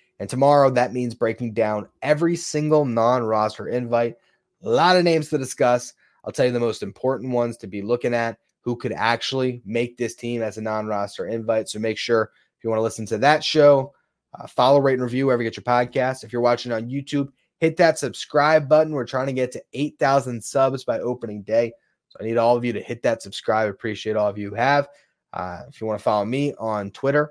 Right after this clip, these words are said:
or X, uh, you can do so at Finkelstein Ryan. You can follow the show at Locked On Mets. Thank you for making Locked On Mets your first listen or your first watch every day. Now for your second watch, head over to the first ever twenty-four seven streaming channel on YouTube covering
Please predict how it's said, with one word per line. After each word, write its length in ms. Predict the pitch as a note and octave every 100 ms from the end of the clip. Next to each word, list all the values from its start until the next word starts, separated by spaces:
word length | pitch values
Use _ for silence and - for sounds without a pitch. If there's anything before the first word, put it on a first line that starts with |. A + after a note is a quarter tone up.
| _ -
or 160 | G#2+
X, 280 | B2 C#3 - _ _ _ -
uh, 40 |
you 80 | A2+
can 120 | A#2
do 120 | A#2+
so 160 | A2+ A#2+
at 80 | -
Finkelstein 480 | B2 A#2 - G2+ G#2+
Ryan. 380 | D3+ D#3+ E3+
You 240 | F3 _ C3+
can 20 |
follow 220 | - A#2
the 40 | A2
show 160 | B2
at 80 | A2+
Locked 320 | G#2 G#2 G2 -
On 360 | F2+ E2+ E2
Mets. 360 | F#2 C#3 C#3 - _ _ -
Thank 140 | A#2
you 40 |
for 60 | A#2
making 200 | B2+ B2
Locked 220 | A#2 A#2+
On 120 | A#2+
Mets 240 | A#2 A2+ -
your 100 | G#2
first 320 | - A#2+ A2
listen 320 | A#2 A#2 C3
or 80 | A#2+
your 100 | G2+
first 380 | - A#2 G#2+ -
watch 460 | G2+ A#2 D#3+ - -
every 400 | A2+ A2 G2+ -
day. 360 | - D#3+ F#3+ F#3 - _ _ _ _
Now 240 | B2+ D3+
for 240 | D#3 C3 A#2+
your 220 | A#2 G#2+
second 500 | - D3+ D#3+ A#2 G#2+
watch, 500 | C#3 F3+ C#3+ C#3+ - _ _
head 180 | - D3+
over 140 | F3 E3+
to 100 | E3+
the 80 |
first 340 | C3+ E3+ E3+ F3
ever 200 | D#3 D3+
twenty-four 500 | - E3+ F#3 F3 E3+
seven 340 | - D#3 D3+
streaming 380 | C3+ - F3+ F#3+
channel 260 | F3 E3 D#3+
on 140 | D3+
YouTube 340 | D3+ D3 D3+
covering 440 | C#3+ D3 D3+ D#3